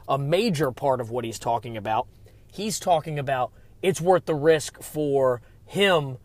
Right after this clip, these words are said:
to put on these conferences. It's worth the risk for you to do the right thing in your fire service. It may not get you anywhere. It may not get you things, but it's worth that risk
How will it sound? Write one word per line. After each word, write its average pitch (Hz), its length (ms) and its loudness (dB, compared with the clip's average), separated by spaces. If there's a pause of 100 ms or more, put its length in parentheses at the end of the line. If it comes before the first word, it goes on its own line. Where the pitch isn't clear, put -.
(220)
to 147 280 -4
put 208 180 8
on 175 140 6
these 143 180 -2
conferences. 135 760 -6 (760)
It's 165 200 -2
worth 156 320 4
the 160 100 2
risk 160 560 4 (300)
for 147 560 2
you 170 240 0
to 165 100 0
do 170 160 0
the 156 100 0
right 143 260 2
thing 151 260 -2
in 135 80 -6
your 127 100 -6
fire 139 280 0
service. 107 420 -8
It 156 120 -8
may 139 560 -4 (320)
not 147 280 -2
get 165 240 -4
you 160 120 -2
anywhere. 117 540 -8 (240)
It 135 100 -6
may 160 120 2
not 131 240 -4
get 170 260 0
you 143 80 -8
things, 117 500 -10 (240)
but 147 320 2
it's 143 160 -4
worth 147 320 2
that 139 200 -2
risk 135 580 0